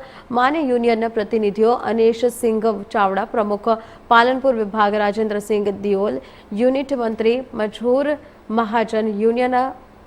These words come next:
અરવિંદસિંહ ચાવડા, યુનિટ મંત્રી બી એમ એસ તેજસિંહ સોલંકી, યુનિટ મંત્રી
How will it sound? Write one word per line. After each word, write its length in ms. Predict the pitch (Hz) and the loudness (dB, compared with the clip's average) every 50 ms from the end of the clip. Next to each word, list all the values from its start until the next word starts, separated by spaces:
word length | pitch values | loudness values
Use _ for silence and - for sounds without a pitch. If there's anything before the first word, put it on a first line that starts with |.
| - - - - - - - | -20 -20 -20 -20 -14 -6 -2
અરવિંદસિંહ 840 | 208 214 226 214 226 262 269 262 247 - - 262 233 226 233 220 233 226 220 - - | -2 0 0 0 0 0 0 0 -4 -6 -2 0 0 0 0 0 -2 -2 -2 -4 -4
ચાવડા, 380 | 233 208 190 190 196 196 202 - - - - - - - - - - | -2 -2 -2 -2 -4 -6 -6 -8 -12 -18 -20 -20 -20 -20 -18 -6 0
યુનિટ 360 | 214 226 254 277 285 285 254 | 2 2 2 2 0 -2 -2
મંત્રી 380 | 254 240 233 233 240 226 233 233 | -2 -2 0 0 0 -2 -2 -2
બી 240 | 208 202 226 226 226 | -4 -2 0 0 0
એમ 80 | 233 233 | 2 0
એસ 180 | 233 233 233 247 240 240 240 - - - - - - - | -2 0 2 0 0 0 -2 -8 -20 -20 -20 -8 2 4
તેજસિંહ 460 | 254 262 269 247 247 - 262 233 220 | 6 6 6 4 0 -4 -4 -4 -4
સોલંકી, 480 | - 240 220 220 208 208 202 240 233 226 | -2 -2 0 0 0 -2 -2 -4 -4 -2
યુનિટ 220 | 220 220 214 214 208 | -2 -4 -4 -6 -6
મંત્રી 400 | 214 214 202 - 208 226 226 | -6 -6 -6 -4 -6 -6 -6